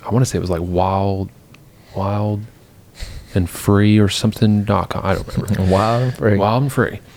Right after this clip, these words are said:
Speaker 1: Um, yeah, so that then, you know, it's been many years, but it's just always been on my mind that I wanna start something else. Like, I, I,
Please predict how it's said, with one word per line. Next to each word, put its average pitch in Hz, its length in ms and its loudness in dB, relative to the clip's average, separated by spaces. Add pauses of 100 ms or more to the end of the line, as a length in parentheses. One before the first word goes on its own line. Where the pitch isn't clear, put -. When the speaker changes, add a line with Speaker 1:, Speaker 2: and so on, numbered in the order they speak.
(220)
Speaker 1:
Um, 95 360 0 (180)
yeah, 135 200 2
so 113 240 0
that 117 640 -2 (420)
then, 107 840 2
you 110 140 2
know, 92 240 2 (340)
it's 101 160 0
been 95 240 2
many 104 220 4
years, 92 540 0
but 101 160 0
it's 101 120 0
just - 160 -2
always 98 400 2
been 92 140 0
on 85 80 0
my 85 100 -2
mind 78 340 -4
that 87 120 -4
I 87 60 -4
wanna 87 260 -4
start 90 460 -2 (640)
something 101 280 -4
else. - 380 -4
Like, 90 140 -6
I, 87 40 -2
I, 90 280 -2